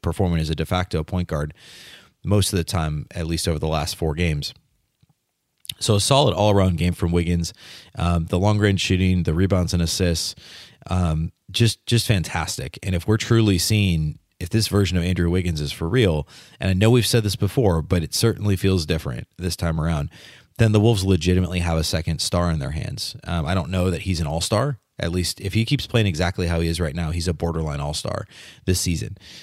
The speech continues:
Um, but he absolutely is star level caliber. Um, you look at all the advanced metrics and, and all the, you know, the rate-based statistics and everything he's doing different than what he's done in the past. And he's absolutely been the Timberwolves' second best player this year, no question.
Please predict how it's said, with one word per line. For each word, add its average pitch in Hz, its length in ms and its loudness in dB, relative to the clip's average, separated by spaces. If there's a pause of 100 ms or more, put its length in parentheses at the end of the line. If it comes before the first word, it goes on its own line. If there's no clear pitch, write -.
(220)
Um, 87 420 0
but - 140 2
he 92 180 -2
absolutely 87 640 -2
is 80 100 -2
star 85 380 0
level 73 520 -4
caliber. 80 480 -4 (120)
Um, 82 460 -2 (140)
you 101 120 -4
look 95 100 2
at - 80 -6
all 87 160 -2
the 92 140 2
advanced 87 320 0
metrics 82 400 -2
and, 78 180 -2
and 87 140 -4
all 87 180 2
the, 82 300 -2 (340)
you 73 100 -10
know, 73 40 -8
the 76 100 -6
rate-based 87 400 -2
statistics 85 500 -4
and 80 120 -2
everything 92 320 0
he's 87 200 0
doing 85 280 0
different 82 400 -2
than 78 80 0
what 76 120 -2
he's 73 120 -6
done 73 160 -4
in 69 80 -6
the - 60 -10
past. 73 460 -8 (640)
And 95 120 -2
he's 95 320 0
absolutely 85 640 0
been 85 180 0
the 78 80 -2
Timberwolves' 78 360 -4
second 78 280 -4
best 76 220 -6
player 85 220 0
this 71 200 -4
year, 80 100 -4
no 76 120 -2
question. - 560 -6